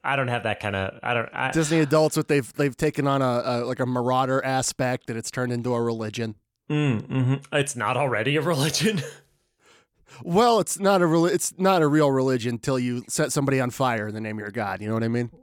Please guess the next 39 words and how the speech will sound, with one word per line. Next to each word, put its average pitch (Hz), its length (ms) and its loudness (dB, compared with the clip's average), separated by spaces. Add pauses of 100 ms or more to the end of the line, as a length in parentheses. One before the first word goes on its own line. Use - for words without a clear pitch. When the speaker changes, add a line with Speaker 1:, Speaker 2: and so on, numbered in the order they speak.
(160)
Speaker 1:
Listen, 127 400 -2
they 117 140 -2
all 139 200 2
gather 165 400 -2
together. 160 720 0 (960)
They 123 140 0
sing 156 400 0
songs 156 580 -2
that 135 120 -6
they 117 140 0
all 123 340 0
know. 147 560 0 (180)
They 117 120 0
talk 123 360 -4
about 165 240 2
Speaker 2:
Mm-hmm. 135 80 2
Speaker 1:
the 143 80 0
canon, 156 560 -2 (320)
and 156 160 0
it, 147 140 0
for 151 140 0
all 160 140 2
intents 151 320 -2
and 139 100 -4
purposes, 135 460 0
it's 101 140 -12
a 123 40 -10
tax 127 320 -2
exe-, 120 440 -2
tax 131 340 -6
exempt 113 380 -2
organization. 104 720 -2
You 135 160 -2
telling 135 260 0
me 127 80 0
Disney's 117 360 0
not 117 120 0
a 110 40 -4
church? 113 440 -2